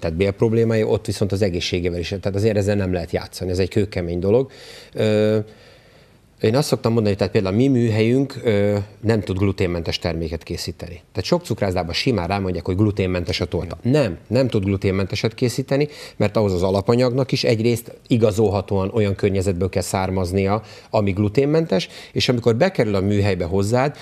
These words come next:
Speaker 1: akkor neked is biztosítanod kell hozzá gluténmentes körülményeket. Na most ez Magyarországon, hát tíz-tizenöt cukrászda van, de ők mondjuk kimondottan rá vannak
Speaker 2: Kimondottan
Speaker 1: el.
Speaker 2: azt csinálják.
Speaker 1: Igen, ezzel foglalkoznak.
Speaker 2: Persze.
Speaker 1: A kettőt együtt nem lehet.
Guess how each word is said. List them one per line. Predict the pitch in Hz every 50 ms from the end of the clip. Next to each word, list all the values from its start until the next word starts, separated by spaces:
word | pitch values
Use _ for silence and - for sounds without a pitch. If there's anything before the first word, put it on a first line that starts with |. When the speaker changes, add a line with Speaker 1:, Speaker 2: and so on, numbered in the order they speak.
| - - -
Speaker 1:
akkor | 107 101 - 131
neked | 147 175 175 - 104 95
is | 101 101
biztosítanod | 113 123 - - - - 104 101 - 92 92 85 -
kell | - 110 107 107
hozzá | 101 113 110 110 110
gluténmentes | 104 104 113 107 - 104 98 101 98 - 101 -
körülményeket. | - - 92 85 87 87 87 82 85 85 82 - - - - - _ - - - - - - - - -
Na | 110 120
most | 120 110 -
ez | 117 98
Magyarországon, | 113 139 156 156 127 110 101 - - 127 113 113 113 127 139 143 127 - - - -
hát | - - - 170 160 156 - - - - - - _ - -
tíz-tizenöt | - 139 123 104 - - 131 110 113 101 95
cukrászda | - - 110 - - 98 90 87 110
van, | 107 120 117
de | 107 127 -
ők | - 113 - -
mondjuk | 120 110 101 101
kimondottan | - 127 110 95 92 - 101 95
rá | 92
vannak | 87 147 139 127
Speaker 2:
Kimondottan | 110 107 110 104 95 110 101
Speaker 1:
el. | 92
Speaker 2:
azt | 87 -
csinálják. | - - 135 123 110 110 107
Speaker 1:
Igen, | 113 107
ezzel | 98 104 90
foglalkoznak. | - - 110 104 110 110 104 - 123 110 127 131
Speaker 2:
Persze. | 87 - - -
Speaker 1:
A | - - -
kettőt | - 139 143 143 - - 110 101 - -
együtt | 113 104 95 95 92 78 - - -
nem | - 95 87 85
lehet. | 82 76 76 - - -